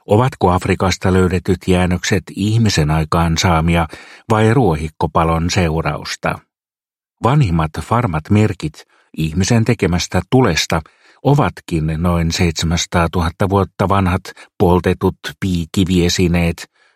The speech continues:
jotka israelilaiset arkeologit löysivät vuonna kaksituhatta viisi. Tuli on maailman vanhimpia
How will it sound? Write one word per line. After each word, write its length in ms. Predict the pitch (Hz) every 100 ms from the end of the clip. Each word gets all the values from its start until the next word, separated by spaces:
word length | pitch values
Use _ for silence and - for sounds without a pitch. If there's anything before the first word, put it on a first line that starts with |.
| _ -
jotka 340 | 78 78 - 87
israelilaiset 880 | 82 - 92 82 80 80 82 78 -
arkeologit 680 | 87 80 - 82 80 78 82 -
löysivät 460 | 82 78 87 80 78 80
vuonna 200 | 82 82
kaksituhatta 760 | - 90 - 76 80 78 - 90
viisi. 540 | 87 82 76 - - - _ _ _ _ _ _ _ _ _ _ _ _ -
Tuli 220 | 180 196
on 100 | 147
maailman 500 | 139 135 120 110 101
vanhimpia 640 | 151 143 82 78 80 73